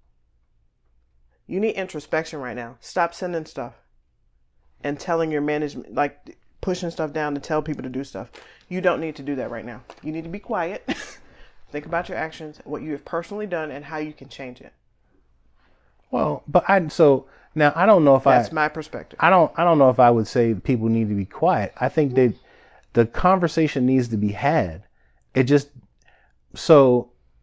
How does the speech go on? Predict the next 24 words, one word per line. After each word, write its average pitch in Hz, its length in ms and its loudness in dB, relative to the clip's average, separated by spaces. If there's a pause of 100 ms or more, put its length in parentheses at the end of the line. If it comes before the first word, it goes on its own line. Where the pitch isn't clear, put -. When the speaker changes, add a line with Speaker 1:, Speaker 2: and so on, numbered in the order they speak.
(160)
Speaker 2:
one 135 300 2
of 131 60 6
my, 117 380 4 (140)
one 123 240 0
of 117 80 2
my 113 80 0
pastor, 107 840 -2
uh, 107 300 -8 (300)
friends, 107 560 -4
and, 101 320 -4 (600)
uh, 101 240 -4
I - 80 -18
cannot 117 280 -2
remember 104 380 -2
the 104 340 -2
book 113 380 -2
that 117 120 -2
he 104 340 -2 (100)
took 117 200 -4
this - 200 -8
out 147 180 -4
of, 110 200 0
right? 117 260 -4
But 127 280 0